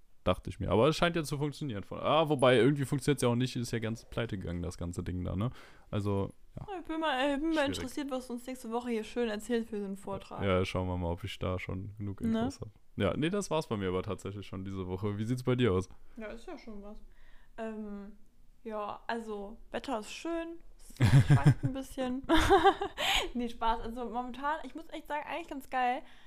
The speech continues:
Speaker 2: wir haben ja unsere Bucketlist, die ja groß am Laufen ist, und da sind dann auch so Dinge drauf, wie zum Beispiel sich ein bisschen experimenteller gestalten.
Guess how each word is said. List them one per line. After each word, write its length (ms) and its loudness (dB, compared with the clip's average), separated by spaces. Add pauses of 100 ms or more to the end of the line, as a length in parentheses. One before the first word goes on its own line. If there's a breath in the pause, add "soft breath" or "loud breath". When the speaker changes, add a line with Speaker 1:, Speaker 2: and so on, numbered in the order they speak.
(180 loud breath)
Speaker 2:
wir 120 -2
haben 180 2
ja 120 0
unsere 400 -4
Bucketlist, 760 -8
die 200 -4
ja 180 0
groß 320 -8
am 140 -4
Laufen 320 0
ist, 220 -4
und 100 -2
da 100 0
sind 180 0
dann 80 -2
auch 100 -6
so 120 -8
Dinge 240 0
drauf, 360 -4
wie 60 -14
zum 140 -8
Beispiel 260 -8
sich 160 -10
ein 80 -2
bisschen 220 -8
experimenteller 720 -6
gestalten. 540 -8